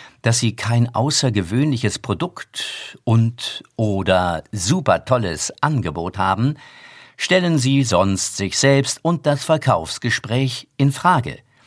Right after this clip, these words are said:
Sie blockieren sich für einen förderlichen Einstieg. Immer wieder wird behauptet, für den ersten Eindruck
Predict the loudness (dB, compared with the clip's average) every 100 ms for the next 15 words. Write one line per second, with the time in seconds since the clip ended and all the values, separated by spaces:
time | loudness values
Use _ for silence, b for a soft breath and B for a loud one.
0 | b 0 0 0 -2 0 2 2 2 0
1 | -4 b b 0 0 0 -4 -6 0 0
2 | 2 -2 -2 -2 0 0 -2 -4 -8 -14
3 | _ _ _ _ _ _ _ _ _ _
4 | _ _ _ _ _ _ 2 4 4 2
5 | 2 0 0 0 0 2 0 2 -2 -2
6 | B B B B -2 2 4 4 2 0
7 | 0 -2 -2 -2 -2 -2 -4 -6